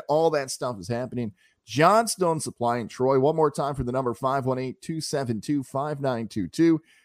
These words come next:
And make sure you leave a nice comment on their Facebook page saying how much you appreciate all the great work they've done and being partners with us. Johnstone Supply, Troy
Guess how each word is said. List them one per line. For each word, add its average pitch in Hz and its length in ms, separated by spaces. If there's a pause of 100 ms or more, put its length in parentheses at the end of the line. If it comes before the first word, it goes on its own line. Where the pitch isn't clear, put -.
(140)
And 117 80
make 131 100
sure 151 120
you 131 60
leave 135 140
a - 20
nice 127 200
comment 131 340
on 120 60
their 104 100
Facebook 131 520
page 123 280
saying 107 140
how 104 80
much 117 240
you 104 60
appreciate 160 680 (300)
all 185 180
the 202 60
great 190 140
work 180 200
they've 165 160
done 170 240
and 139 140 (460)
being 135 160
partners 135 360
with 123 80
us. 107 180
Johnstone 143 500
Supply, 127 420
Troy 160 640